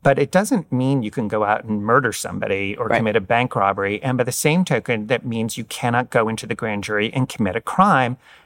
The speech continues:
Speaker 2: It's a new
Speaker 1: and
Speaker 2: crime.
Speaker 1: think that you're immunized. The new crime is going into the grand jury and lying.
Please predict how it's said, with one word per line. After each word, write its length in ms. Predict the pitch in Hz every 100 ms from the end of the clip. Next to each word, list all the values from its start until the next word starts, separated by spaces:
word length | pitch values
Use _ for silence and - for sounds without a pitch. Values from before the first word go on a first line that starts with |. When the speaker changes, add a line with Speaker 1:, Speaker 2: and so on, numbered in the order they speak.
| -
Speaker 2:
It's 100 | -
a 40 |
new 80 | 156
Speaker 1:
and 160 | 139 139
Speaker 2:
crime. 160 | 214
Speaker 1:
think 180 | 143 127
that 160 | 131 117
you're 360 | 120 117 120 _
immunized. 580 | 151 185 143 104 101 -
The 100 | 120
new 320 | 117 120 160
crime 580 | - - 147 151 120 117
is 180 | 120 110
going 320 | 101 107 110
into 160 | 123 127
the 60 |
grand 320 | 117 104 98 98
jury 400 | 98 98 98 -
and 240 | 107 95
lying. 480 | 107 113 95 95 -